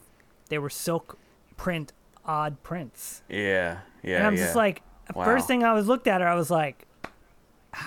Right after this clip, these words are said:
Speaker 1: what, how much did you spend on this?" I'm
Speaker 2: <laughs>
Speaker 1: like,
Speaker 2: That's the first thing you
Speaker 1: yeah, I'm
Speaker 2: said.
Speaker 1: like, "Don't spend money,
Speaker 2: Uh.
Speaker 1: uh, like, come on." And she was like,
Speaker 2: Yeah.
Speaker 1: "No." She was like,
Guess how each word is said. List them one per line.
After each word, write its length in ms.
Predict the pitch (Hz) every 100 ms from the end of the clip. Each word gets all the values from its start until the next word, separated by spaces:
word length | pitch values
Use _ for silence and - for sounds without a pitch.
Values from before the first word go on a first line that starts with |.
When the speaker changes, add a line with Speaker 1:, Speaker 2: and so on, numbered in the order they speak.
| -
Speaker 1:
what, 380 | 180 190 247 226 -
how 500 | - 240 226 226 220
much 340 | 202 175 -
did 200 | 175 165
you 140 | 208
spend 440 | 208 - 262 277 233
on 240 | 160 135
this?" 480 | 135 151 131 - - -
I'm 800 | 190 196 - - - - 214 233
Speaker 2:
<laughs> 0 |
Speaker 1:
like, 260 | 233 180
Speaker 2:
That's 240 | 226 214 -
the 120 | 214
first 400 | 220 147 - -
thing 140 | 226 196
you 60 |
Speaker 1:
yeah, 180 | 269 240
I'm 80 | 190
Speaker 2:
said. 40 | 208
Speaker 1:
like, 200 | 208 -
"Don't 260 | 339 339
spend 560 | - 247 254 214 196 170
money, 520 | 175 185 190 185 175
Speaker 2:
Uh. 300 | - 185 180
Speaker 1:
uh, 20 | 180
like, 260 | 185 160 - _ -
come 180 | - 277
on." 440 | 156 143 139 139 - -
And 120 | 180 165
she 100 | 196
was 160 | 165
like, 300 | 165 147 135 -
Speaker 2:
Yeah. 380 | 117 113 107
Speaker 1:
"No." 320 | 226 190 135 123
She 140 | -
was 120 | 156 147
like, 200 | 147